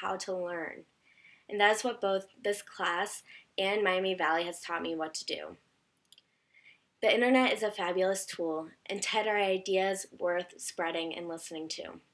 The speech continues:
I believe that we should use it to our advantage to learn from the people who are professionals in their field, from the ones who have done their research,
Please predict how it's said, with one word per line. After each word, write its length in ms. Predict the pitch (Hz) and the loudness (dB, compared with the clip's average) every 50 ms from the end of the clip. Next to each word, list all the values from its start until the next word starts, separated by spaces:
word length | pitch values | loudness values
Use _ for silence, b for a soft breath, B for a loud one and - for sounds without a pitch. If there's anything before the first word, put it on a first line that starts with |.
| _ _ _ _ _ _ _ _ _ _ _ _ _ _ _ - | _ _ _ _ _ _ _ _ _ _ _ _ _ _ _ 2
I 80 | 190 202 | 2 4
believe 300 | 202 220 220 233 254 254 | 4 4 4 4 4 2
that 140 | 233 220 214 | 0 0 0
we 200 | 214 208 214 202 | 0 0 0 0
should 180 | - - 190 | 0 -2 -2
use 200 | 190 202 202 202 | -2 -2 -2 -2
it 100 | 220 202 | -4 -4
to 100 | - 226 | -2 0
our 60 | 208 | 0
advantage 600 | 196 190 185 190 180 180 180 160 - - - B B B B B B B B - | 0 0 0 0 0 0 0 -2 -4 -6 -8 B B B B B B B B -2
to 160 | - 233 208 | -2 -2 0
learn 360 | 202 202 208 214 226 226 226 | 0 2 4 4 4 4 4
from 180 | 226 233 220 220 | 2 0 -2 -2
the 60 | 202 | -2
people 360 | - - 214 208 - 202 190 | -2 -4 -4 -2 -2 -2 -2
who 100 | 190 202 | 0 0
are 120 | 196 190 185 | -2 -2 -2
professionals 680 | - 208 190 185 - 190 185 185 - 190 185 185 180 180 | -4 -6 -6 -4 -2 -2 -2 -2 -2 -2 -2 -4 -4 -4
in 80 | 175 | -4
their 120 | 170 165 165 | -4 -4 -6
field, 440 | - - 170 156 - - - 175 - _ _ - _ _ _ _ _ _ - - - - | -4 -4 -4 -4 -4 -6 -10 -12 -16 _ _ -20 _ _ _ _ _ _ -8 -8 -8 -4
from 200 | - 254 233 233 | 0 0 2 2
the 80 | 226 214 | 2 2
ones 260 | 208 208 214 214 208 | 4 4 2 2 2
who 80 | 214 214 | 0 -2
have 240 | 202 196 185 - | -2 -2 -4 -2
done 300 | - 196 190 202 214 220 | 0 2 2 4 4 2
their 180 | 214 214 208 196 | 2 2 2 2
research, 580 | 185 175 160 - - 156 147 - - - B | 0 0 -2 -2 -4 -4 -4 -4 -4 -4 B